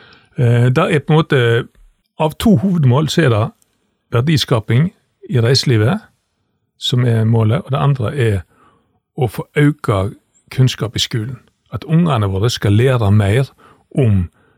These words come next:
landskapet vårt, berggrunnen vår, hvordan den har påvirket kulturen vår, og gjerne bli litt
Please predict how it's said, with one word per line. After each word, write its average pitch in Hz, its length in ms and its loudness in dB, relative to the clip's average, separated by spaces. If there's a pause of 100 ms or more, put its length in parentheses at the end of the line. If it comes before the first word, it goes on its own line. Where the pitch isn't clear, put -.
(120)
landskapet 127 600 0
vårt, 120 360 -2 (580)
berggrunnen 120 500 2
vår, 110 260 0 (300)
hvordan 147 300 2
den 131 100 0
har 107 80 -2 (120)
påvirket 123 480 0
kulturen 113 480 0
vår, 101 240 -2 (720)
og 113 320 0 (680)
gjerne 208 280 -4
bli 185 140 2
litt 143 180 -4